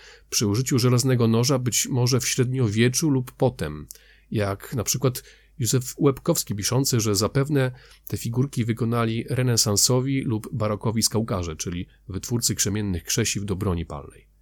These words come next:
Sama komisja oficjalnie i dosyć emocjonalnie na zarzut fałszerstwa stwierdziła, co następuje. „U nas w Polsce wszelkie nauki uprawiają się spokojnie,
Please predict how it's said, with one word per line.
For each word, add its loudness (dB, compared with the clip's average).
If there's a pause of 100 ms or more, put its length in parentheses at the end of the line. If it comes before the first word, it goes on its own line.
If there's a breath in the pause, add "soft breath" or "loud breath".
(280)
Sama 4
komisja 4
oficjalnie 2
i -2
dosyć 0
emocjonalnie 2
na -2
zarzut 2
fałszerstwa 0
stwierdziła, -2
co -2
następuje. 0 (1120 loud breath)
„U 2
nas 4
w -6
Polsce 8
wszelkie 4
nauki 4
uprawiają 6
się 2
spokojnie, 2